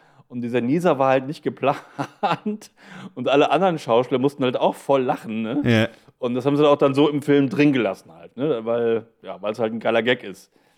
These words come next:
Speaker 1: der aber vorher <laughs> auch so nicht, nicht aufgeschrieben war. Aber das finde ich sehr schön. Das war eigentlich für mich die beste Szene an dem Film Der Stadtneurotiker,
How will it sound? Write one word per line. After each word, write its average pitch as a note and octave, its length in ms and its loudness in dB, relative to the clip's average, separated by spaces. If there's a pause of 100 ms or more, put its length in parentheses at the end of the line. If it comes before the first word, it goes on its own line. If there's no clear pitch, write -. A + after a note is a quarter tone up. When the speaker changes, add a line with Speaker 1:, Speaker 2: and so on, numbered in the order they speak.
(120)
Speaker 1:
der A2+ 100 2
aber A#2 180 4
vorher C3 360 2
<laughs> - 240 -4
auch - 220 -2
so - 180 -8 (160)
nicht, E3 340 -6 (380)
nicht C3 220 -8
aufgeschrieben F#2+ 600 -6
war. F2+ 120 -10
Aber G2 100 -4
das B2+ 140 -6
finde E3 160 -8
ich - 80 -20
sehr C#3+ 140 -2
schön. A#2+ 200 -6
Das G#2 160 -16
war B2 120 0
eigentlich C3+ 280 -8
für - 400 -14
mich B2 320 -6
die C3 120 -12
beste C#3+ 300 -6
Szene C#3+ 320 -4
an A#2+ 120 -8
dem B2 100 -8
Film B2 460 -6 (480)
Der A2 400 0
Stadtneurotiker, F#2+ 920 -8